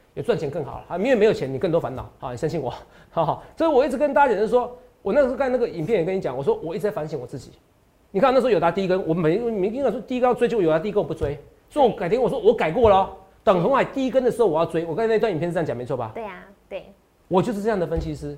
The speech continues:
Speaker 1: 所以你看十年前我跟十年后我，除了皮比较皱以外，我技术是越来越好。<laughs> 我是认真说的，哦，不要点头点那么大力，<laughs> 你可以认同一半。
Speaker 2: 好，
Speaker 1: 哦，
Speaker 2: 认同一半。
Speaker 1: 所以，嘿，认同一半，认同一半是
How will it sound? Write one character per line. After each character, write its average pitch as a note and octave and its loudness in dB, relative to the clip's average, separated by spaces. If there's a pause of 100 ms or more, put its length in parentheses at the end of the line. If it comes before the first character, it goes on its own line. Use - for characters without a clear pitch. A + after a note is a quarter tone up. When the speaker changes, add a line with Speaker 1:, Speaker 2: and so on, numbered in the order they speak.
(140)
Speaker 1:
所 E4 -6
以 C#4+ 0
你 - 2
看 C#4 2
十 G#3+ -6
年 A3 4
前 G3+ 2
我 F#3+ 4
跟 G3+ 0
十 F#3 -6
年 E3 -2
后 D#3+ -2
我， A#2+ -10 (360)
除 G#3 0
了 A3 8
皮 G#3 -2
比 F3 -4
较 G3 2
皱 F#3+ 0
以 C3 -4
外， D3+ -2
我 C#3+ -4
技 E3+ -6
术 E3 -6
是 E3 -8
越 D#3+ -4
来 C3+ -4
越 C#3 -4
好。 A#2+ -12 (720)
<laughs> - -20
我 F3+ 0
是 G#3 0
认 G3 2
真 F3+ -2
说 - -4
的， D3 -6 (640)
哦， A#2+ -8 (120)
不 - -8
要 F#3 -6
点 C#3 -10
头 B2+ -8
点 C3 -10
那 - -12
么 C3+ -12
大 C3 -8
力， G3+ -8 (920)
<laughs> - -20
你 D3 -6
可 G#3+ -2
以 G3+ -2
认 G3 -2
同 C3+ -6
一 C3+ -8
半。 C3 -12 (180)
Speaker 2:
好， G3 -6
Speaker 1:
哦， - -20
Speaker 2:
认 A#3 -12
同 G3+ -12
一 F3 -14
半。 F3 -14
Speaker 1:
所 - -2
以， - 2 (100)
嘿， D#3+ -4
认 C3+ -4
同 E3+ 0
一 C#3 -2
半， C#3+ -4
认 F3+ 0
同 F3 0
一 - 0
半 D#3+ -2
是 D#3 -6